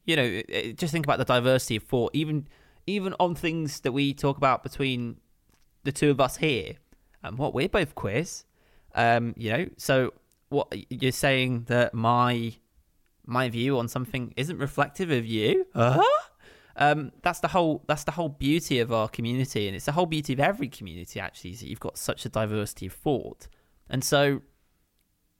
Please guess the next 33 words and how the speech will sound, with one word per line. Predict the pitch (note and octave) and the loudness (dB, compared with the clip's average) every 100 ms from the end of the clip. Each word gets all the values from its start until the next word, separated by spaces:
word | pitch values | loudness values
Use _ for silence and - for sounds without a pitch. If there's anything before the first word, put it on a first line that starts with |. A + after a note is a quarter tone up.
| _ _ | _ _
when | - C#3+ D3+ | -4 -2 0
people | D3 D3 D3 C3 A#2 - | 0 0 0 -2 -2 -6
go | C#3 C3+ B2+ | 2 2 4
and | A#2 | 0
appoint | - C3+ B2+ A2+ | 0 -2 -2 -4
those, | G#2+ G#2 - | -4 -4 -6
like, | G2 - - | -8 -10 -12
you | |
know, | G#2 | -10
the, | F#2+ G#2 | -10 -10
the | F#2+ A2+ | -8 -6
token, | - A#2 G#2+ A2+ G#2+ G#2 - _ _ _ | -2 -2 0 -4 -4 -8 -12 _ _ _
token | - C#3+ C#3 | 0 0 2
queer | A#2+ A#2 | 0 0
person | A2+ A2 A2 A2 | 2 2 0 -2
on | G#2 G2+ | -4 -4
a, | - | -4
on | A2+ | -2
a | |
panel | A2+ A2+ A2 | 0 0 0
show | - A2+ G#2+ | 0 0 0
to, | G#2 - A2 G#2+ G2+ - | -4 -4 -2 -2 -4 -8
to | - | -6
give | A2+ A#2 A2 | -2 -2 -2
that | G#2+ - - | -4 -4 -2
gay | A#2 A2 | -2 -2
side | A2 - A2 A2 | -4 -2 -2 -2
of | G#2 | -4
the | |
world, | G#2+ A2+ G#2+ G#2 G#2+ - - _ _ _ _ | 0 0 0 -2 -8 -12 -20 _ _ _ _
you | - | -8
kinda | - B2 | -2 2
go, | A#2 | 2